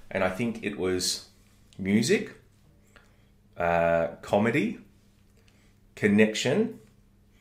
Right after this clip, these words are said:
exercise. Um, yeah, I think it was four. There may be one more on there, right? Oh, and also, like, it had something to do with my family on there,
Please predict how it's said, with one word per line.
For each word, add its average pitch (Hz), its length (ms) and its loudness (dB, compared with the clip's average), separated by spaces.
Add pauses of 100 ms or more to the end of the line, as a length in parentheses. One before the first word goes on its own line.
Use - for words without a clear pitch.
(680)
exercise. 117 1000 0 (920)
Um, 90 680 -2
yeah, 143 200 4
I - 20 4
think 214 160 0
it 214 40 -2
was 214 140 0
four. - 220 2
There 143 100 0
may 180 140 0
be 196 240 -2
one 131 300 0
more 113 360 0 (120)
on 95 160 -6
there, 82 360 -4
right? 110 300 0
Oh, 113 180 8
and 107 200 4
also, 120 320 2
like, 92 260 2 (240)
it - 140 -6
had 107 140 0
something 95 220 -4
to 98 80 -10
do 95 120 -4
with 90 100 -4
my 82 120 -2
family 80 400 -8
on 80 140 -10
there, - 200 -14